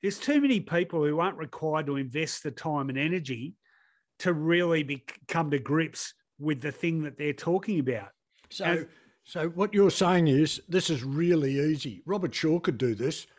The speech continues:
Speaker 2: I c-, I could ring up a mate who was in the restaurant and find out and write about it. But if you want me to try and tell you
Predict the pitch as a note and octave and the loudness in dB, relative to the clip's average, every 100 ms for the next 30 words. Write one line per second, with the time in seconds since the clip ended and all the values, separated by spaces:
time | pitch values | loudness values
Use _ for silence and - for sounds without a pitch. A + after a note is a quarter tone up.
0 | _ _ _ F#3+ F#3 G#3 G3 G3 D#3 D#3 | _ _ _ -2 -2 2 0 2 0 2
1 | D3+ D3 D#3 C#3+ D3 C#3 C#3+ C#3 D3 C3+ | 0 -2 -2 0 0 2 0 0 0 -2
2 | C3 D3+ D3 C3+ C#3+ C#3+ C3 - - _ | 0 0 0 -2 -2 -2 -4 -4 -18 _
3 | E3+ D3 C#3 C#3+ D3+ C3 B2+ C#3+ D#3+ E3+ | 0 2 2 2 0 -4 -2 0 0 0
4 | C3 A#2+ A#2 D#3+ - - _ D#3 D#3 F3+ | -2 -2 -2 -4 -6 -20 _ 2 4 4
5 | D#3 F#3 A3+ G3 E3 D3 - F#3+ F3+ D3 | 4 4 2 0 0 -2 -2 -2 0 -2
6 | B2+ E3+ E3 C#3+ B2 | -2 0 2 2 -2